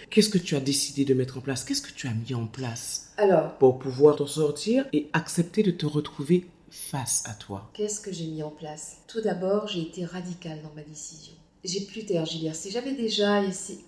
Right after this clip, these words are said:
Speaker 2: et là, j'ai fait le bilan. Donc, tout d'abord, j'ai écrit. Je me suis écrit à moi-même.
Speaker 1: Le pouvoir de l'écriture ?
Speaker 2: Absolument. Je crois au pouvoir de l'écriture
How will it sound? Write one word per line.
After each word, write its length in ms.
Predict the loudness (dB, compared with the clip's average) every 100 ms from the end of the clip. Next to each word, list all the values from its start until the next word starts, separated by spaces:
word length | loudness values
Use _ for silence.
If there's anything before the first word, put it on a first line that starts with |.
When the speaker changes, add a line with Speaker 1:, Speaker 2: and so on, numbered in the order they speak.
| -18 -10
Speaker 2:
et 60 |
là, 260 | -2 -2 -2 -12 -20 -20 _ _ _ _ -12
j'ai 160 | -6 -6
fait 180 | -2 -2
le 100 | -2
bilan. 360 | -2 -4 -4 -8
Donc, 160 | -14 -14
tout 120 | -4
d'abord, 340 | -2 2 2
j'ai 180 | 2 -4 -4
écrit. 460 | -4 -4 -10 -10 -12 _ _ _ -12
Je 140 | -6
me 120 | -4
suis 320 | -4 -2 0
écrit 420 | 0 -2 -10 -14 -12
à 80 | -6
moi-même. 460 | 0 0 0 -4 -12 -10 -6
Speaker 1:
Le 100 | 0
pouvoir 360 | 2 4 4
de 80 | 4
l'écriture ? 480 | 2 0 -2 0 0
Speaker 2:
Absolument. 600 | -2 -2 0 0 0 -4 4
Je 160 | 4
crois 420 | 4 4 4 4 2
au 40 |
pouvoir 500 | -6 -8 -2 2 2
de 100 | 2
l'écriture 680 | 0 -2 -8 -6 0 2